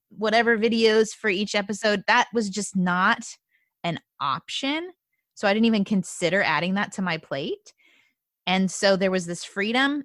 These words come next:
that the, if the podcast is gonna grow, God's gonna have to do it. And releasing control that it's up to me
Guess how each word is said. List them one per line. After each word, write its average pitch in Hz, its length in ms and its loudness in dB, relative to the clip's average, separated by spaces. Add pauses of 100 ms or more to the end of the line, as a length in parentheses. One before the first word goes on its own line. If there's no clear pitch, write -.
that 185 180 -6
the, 170 160 -4 (420)
if 180 120 -10
the 151 180 -6
podcast 311 440 0
is 240 100 -8
gonna 196 200 -2
grow, 185 520 2 (460)
God's 185 280 0
gonna 185 200 -2
have 156 160 -6
to 151 80 -14
do 139 120 -18
it. - 60 -20 (640)
And 160 480 -8 (280)
releasing 175 580 -8
control 165 500 -10
that 156 120 -8
it's 143 240 -14
up 180 160 -6 (180)
to 233 100 -8
me 170 460 -8